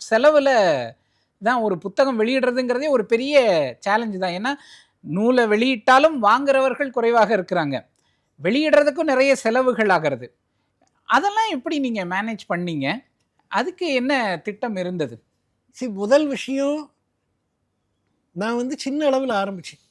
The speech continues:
Speaker 1: ம்.
Speaker 2: ரொம்ப சின்ன ப்ராஜெக்டா ஆரம்பிச்சேன்.
Speaker 1: ம்.
Speaker 2: ஆனா, சிலருக்கெல்லாம் வந்து அது ரொம்ப பிடிச்சிருந்தது.
Speaker 1: ம்.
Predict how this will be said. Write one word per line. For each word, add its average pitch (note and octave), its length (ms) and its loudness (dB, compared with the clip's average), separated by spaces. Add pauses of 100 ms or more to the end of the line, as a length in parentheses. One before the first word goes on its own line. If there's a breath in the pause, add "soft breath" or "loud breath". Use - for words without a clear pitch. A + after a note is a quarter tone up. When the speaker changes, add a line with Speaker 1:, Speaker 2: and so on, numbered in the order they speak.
(100)
Speaker 1:
ம். D#3 300 -12 (640)
Speaker 2:
ரொம்ப A#3 300 -8
சின்ன C#4+ 320 -4
ப்ராஜெக்டா G#3+ 420 -6
ஆரம்பிச்சேன். E3+ 640 -6
Speaker 1:
ம். D3 180 -14 (440 loud breath)
Speaker 2:
ஆனா, D#4+ 240 -8
சிலருக்கெல்லாம் D4 540 -2
வந்து C4+ 260 -2
அது B3+ 100 -4
ரொம்ப B3 260 -8 (120)
பிடிச்சிருந்தது. A#3+ 580 -6 (240)
Speaker 1:
ம். C3 280 -18